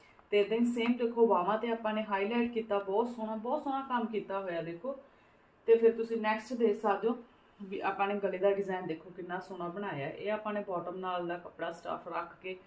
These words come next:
ਬਹੁਤ ਸੋਹਣਾ ਦੇਖੋ ਇਹ ਆਪਾਂ ਨੇ ਕੰਮ ਕੀਤਾ ਹੈਗਾ, ਬਹੁਤ ਸੋਹਣਾ ਲੱਗ ਰਿਹਾ। ਦੇਖੋ ਨੈਕ ਦਾ ਡਿਜ਼ਾਈਨ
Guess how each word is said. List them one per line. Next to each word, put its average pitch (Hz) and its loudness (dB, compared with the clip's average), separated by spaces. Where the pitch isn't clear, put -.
ਬਹੁਤ 226 4
ਸੋਹਣਾ 190 -2
ਦੇਖੋ 185 -6
ਇਹ 185 -8
ਆਪਾਂ 180 -10
ਨੇ 185 -12
ਕੰਮ 175 -6
ਕੀਤਾ 170 -10
ਹੈਗਾ, 190 -2
ਬਹੁਤ 196 -2
ਸੋਹਣਾ 208 -4
ਲੱਗ 175 -4
ਰਿਹਾ। 160 -4
ਦੇਖੋ 185 -12
ਨੈਕ 180 -10
ਦਾ 175 -6
ਡਿਜ਼ਾਈਨ 185 -8